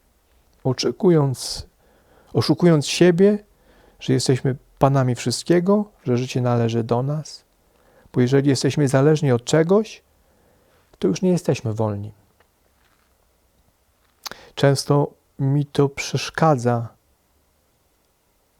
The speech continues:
i przechodzi przez myśl, że ja jestem niewolnikiem. Niewolnikiem, niewolnikiem swojej głupoty, lęków, słabości, przeszłości, wyobraźni,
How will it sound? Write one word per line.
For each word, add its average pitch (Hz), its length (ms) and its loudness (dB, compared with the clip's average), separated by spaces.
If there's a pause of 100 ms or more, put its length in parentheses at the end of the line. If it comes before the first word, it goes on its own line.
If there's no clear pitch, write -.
(120)
i 135 60 0
przechodzi 160 460 2
przez 135 320 -2
myśl, 170 460 0
że 127 240 0
ja 175 160 4
jestem 165 280 0
niewolnikiem. 147 680 2 (1300)
Niewolnikiem, 147 720 2 (500)
niewolnikiem 139 540 0
swojej 123 280 -2
głupoty, 151 680 0 (1040)
lęków, 131 720 -4
słabości, 123 800 -4 (460)
przeszłości, 147 760 0
wyobraźni, 123 800 -2